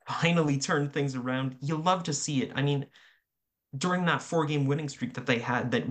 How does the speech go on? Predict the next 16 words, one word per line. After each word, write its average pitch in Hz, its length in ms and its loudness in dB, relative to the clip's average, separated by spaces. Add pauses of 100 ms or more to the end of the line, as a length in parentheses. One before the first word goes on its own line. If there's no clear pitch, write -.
(100)
really 143 480 2
boosted 131 520 0
their 110 360 -6 (680)
playoff 135 360 4
chances, 185 640 0 (640)
like, 151 100 -2
he 151 160 2
had 135 640 0 (680)
close 151 280 2
to 143 100 2
ten 143 380 2
touchdown 135 560 0
passes, 110 840 -4
only 151 280 4
a 131 40 4
few 147 380 2